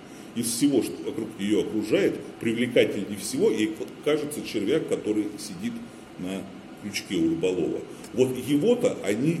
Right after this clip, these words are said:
и заглотили. Заглотили, после чего грех поразил их душу. Раньше они не знали, что такое зло. Теперь зло стало не просто им понятно, оно стало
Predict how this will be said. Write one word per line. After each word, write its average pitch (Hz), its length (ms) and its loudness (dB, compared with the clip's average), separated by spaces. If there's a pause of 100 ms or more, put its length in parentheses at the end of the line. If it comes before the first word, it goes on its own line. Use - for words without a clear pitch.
и - 20 -4
заглотили. 120 640 2 (580)
Заглотили, 147 680 4
после 131 340 2
чего 160 280 4
грех 151 400 8
поразил 127 480 8 (100)
их 90 140 -2 (100)
душу. - 320 -8 (1900)
Раньше 123 560 4 (960)
они 110 280 0
не 110 160 4
знали, 120 380 2
что - 160 -2
такое - 320 0
зло. 73 280 -4 (380)
Теперь 165 340 8
зло 143 260 2
стало 135 300 4
не 127 160 4
просто 160 540 4 (200)
им 113 140 -4 (220)
понятно, 98 580 0 (240)
оно 135 240 6
стало 143 420 8